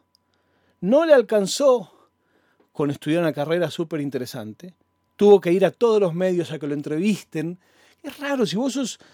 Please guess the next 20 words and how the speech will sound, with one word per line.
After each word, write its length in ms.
una 160
eminencia 580
en 120
tu 120
campo, 380
no 120
tenés 260
tanto 340
tiempo 260
para 140
andar 160
boludeando 480
en 60
los 80
programas. 580
Y 100
no 120
le 80
alcanzó 480
eso. 380